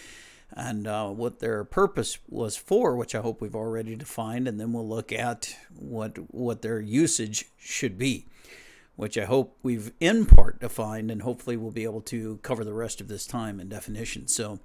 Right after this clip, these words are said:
uh, with that, let us turn to the Lord, asking his blessing in prayer, and then we'll dive right in.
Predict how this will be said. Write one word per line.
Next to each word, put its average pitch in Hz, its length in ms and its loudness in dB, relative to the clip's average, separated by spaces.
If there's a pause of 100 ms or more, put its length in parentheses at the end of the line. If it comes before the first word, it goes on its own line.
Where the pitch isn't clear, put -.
(760)
uh, 107 80 -8
with 98 160 -14
that, 147 320 0
let 135 160 -8
us - 420 -10
turn 147 180 0
to 127 40 -2
the 117 80 -4
Lord, 143 300 2
asking 143 400 0
his 117 140 -6
blessing 160 500 0
in 135 160 -2
prayer, 226 420 0
and 139 260 -2
then 135 140 0
we'll 131 120 -2
dive 113 260 -6
right 117 180 -2
in. 139 280 -4